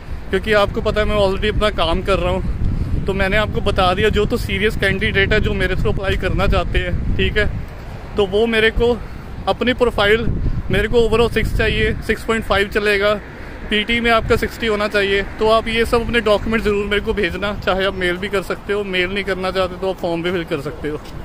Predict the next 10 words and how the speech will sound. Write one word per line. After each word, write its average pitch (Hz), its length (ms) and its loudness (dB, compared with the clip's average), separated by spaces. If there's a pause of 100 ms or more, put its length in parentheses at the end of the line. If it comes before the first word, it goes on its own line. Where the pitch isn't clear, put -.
(680)
तो 190 80 0
ठीक 202 260 -2
है 226 80 4
guys, 214 220 2
video 202 240 -4
end 208 180 -2
कर, 214 200 -2
end 180 160 -2
करते 196 320 -4
हैं, 220 180 -6